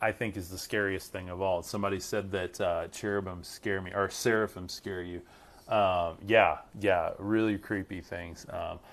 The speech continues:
I love thrones, um, and Ophanim. The Ophanim are the wheel inside the wheel. Uh, literally, I think spaceships,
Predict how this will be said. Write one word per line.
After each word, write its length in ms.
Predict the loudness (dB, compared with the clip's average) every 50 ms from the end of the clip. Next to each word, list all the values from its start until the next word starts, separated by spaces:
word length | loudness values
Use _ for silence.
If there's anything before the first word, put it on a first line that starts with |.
| -20 -20 -6 4 10
I 140 | 12 12 12
love 520 | 12 12 12 12 12 12 12 12 12 8
thrones, 1120 | -6 -4 4 10 12 12 12 12 12 12 10 8 6 4 2 0 -2 -4 -4 -6 -6 -6 -8 -14 -20 -20 -20 -20 -20 -20 -20 -20 -20 -20 -20 -20 _ 2 6
um, 560 | 10 10 10 10 10 10 8 8 6 6 2 2
and 180 | 0 0 0 0 4
Ophanim. 840 | 6 6 6 6 6 6 4 6 4 0 -2 -4 -4 -4 -4 -4 -6 -6 -10 -18 -18 -12 -12 -12 -8 -4
The 140 | -2 0 4
Ophanim 560 | 4 4 4 4 2 -2 0 0 0 0 0
are 60 | 2
the 100 | 2 0
wheel 340 | 0 2 4 4 4 4 4
inside 460 | 2 0 0 2 2 4 4 4 2
the 80 | -2 -4
wheel. 500 | -4 -4 -2 -2 0 0 0 -2 -4 -6 -12 -20 -20 -20 -20 -20 -12 -2 2
Uh, 220 | 4 4 4 4
literally, 760 | 2 2 4 8 8 10 10 10 10 10 10 10 8 8 6
I 180 | 6 6 4 2
think 280 | 2 0 -4 -4 -4 -6
spaceships, 760 | -2 -2 0 0 0 -2 0 0 0 0 -2 -8 -14 -14